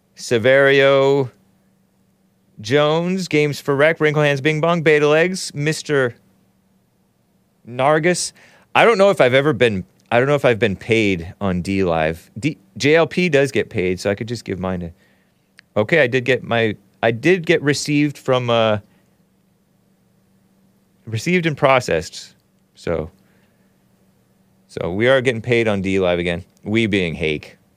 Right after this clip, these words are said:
<laughs> So thank you guys. Let me double check over on Rumble. Okay, we're all clear. Let me check on s-, some,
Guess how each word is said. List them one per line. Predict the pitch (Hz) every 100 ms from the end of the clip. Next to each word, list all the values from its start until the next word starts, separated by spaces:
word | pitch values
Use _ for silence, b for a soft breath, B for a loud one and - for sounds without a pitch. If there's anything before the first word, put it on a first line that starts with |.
| -
<laughs> | - - - _ _ _ _ B B B B B B B B B B B -
So | 101 95 90
thank | 120 127
you | 127
guys. | 120 127 143 135
Let | 131
me | 117
double | 117 113
check | - 117 120
over | 113 107
on | 98
Rumble. | 107 139 147 156
Okay, | 120 123 156 85 - _
we're | 98
all | 107 113
clear. | - 117
Let | 101 117
me | 147
check | - 160
on | 147 120
s-, | - - -
some, | - 120 104